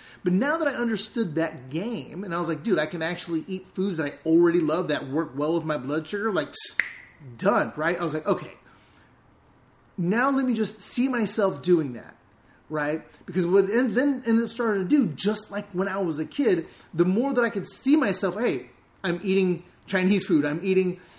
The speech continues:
you know, burgers. I'm eating, you know, drive-through tacos. That's not hard work whatsoever, right?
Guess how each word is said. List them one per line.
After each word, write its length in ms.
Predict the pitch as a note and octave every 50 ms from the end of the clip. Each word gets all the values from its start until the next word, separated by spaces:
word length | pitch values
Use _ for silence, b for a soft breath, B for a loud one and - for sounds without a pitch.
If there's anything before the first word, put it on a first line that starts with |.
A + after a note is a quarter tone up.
| B B
you 60 | F#3+
know, 100 | F3 E3
burgers. 480 | D3+ C3 D3 F#3 F#3+ E3+ D#3+ D3+ C#3 D3
I'm 160 | D#3+ D#3+ E3+ -
eating, 380 | G#3 G3 G3 F#3 F3+ F3+ - - - _
you 100 | - G3
know, 120 | F3+ E3+ D#3
drive-through 600 | C#3+ C3+ B2 - G#3 E3 F#3 F#3+ F#3+ - F#3 E3+
tacos. 500 | C#3 F3+ F#3 F3 E3+ - F#3 D#3+ C3+ A#2
That's 300 | D#3+ F#3+ B3+ B3 - -
not 380 | G#3 G3 A3 A3+ A3 - - -
hard 460 | - - - G#3 G#3+ G#3 F#3 D#3+ D3+
work 320 | D#3+ F#3 F#3+ F#3 - -
whatsoever, 760 | D#3+ E3+ F3+ - - - - D#3 D3+ D#3+ E3+ D#3 B2+ A#2 - - B B B B B B -
right? 240 | D3 D3 D3+ D#3